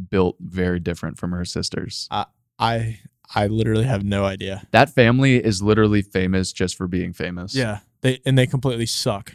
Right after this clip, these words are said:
Speaker 1: Yeah, they're just, oh, God.
Speaker 2: If you're, if you're one of those people that watches the Keeping Up with the Kardashians crap,
Speaker 1: <sighs>
Speaker 2: you have literally no taste in, like, like,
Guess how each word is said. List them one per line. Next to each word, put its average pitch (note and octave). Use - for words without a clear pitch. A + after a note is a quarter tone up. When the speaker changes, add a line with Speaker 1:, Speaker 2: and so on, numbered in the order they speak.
Speaker 1:
Yeah, F#2+
they're G#2
just, F#2+
oh, -
God. -
Speaker 2:
If C#3
you're, D3+
if B2
you're C3+
one D3+
of D3+
those D3
people B2+
that A#2
watches A2
the G2+
Keeping A#2
Up G#2+
with A2
the -
Kardashians G#2+
crap, A2
Speaker 1:
<sighs> -
Speaker 2:
you B2
have A2+
literally A#2
no G#2+
taste G#2
in, G2+
like, G2
like, G2+